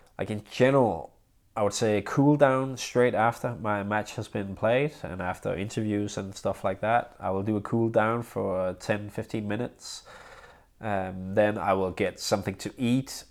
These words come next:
but even more importantly for me, drink. Uh, so, like, a protein bar or snack,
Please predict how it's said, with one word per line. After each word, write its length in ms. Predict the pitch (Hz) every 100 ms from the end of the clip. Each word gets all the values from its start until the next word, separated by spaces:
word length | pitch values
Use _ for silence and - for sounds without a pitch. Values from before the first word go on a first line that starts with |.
| -
but 240 | 110 123 -
even 320 | 113 110 107
more 160 | 113
importantly 400 | 107 117 110 107
for 120 | 98 101
me, 460 | 101 107 110 110 _ _ _
drink. 460 | - 101 127 160 - - -
Uh, 280 | 107 90 90
so, 380 | - 101 95 92
like, 200 | 92 92
a 60 |
protein 720 | - 117 113 113 113 107 104 104
bar 320 | 104 117 110
or 80 | 95
snack, 420 | - 104 139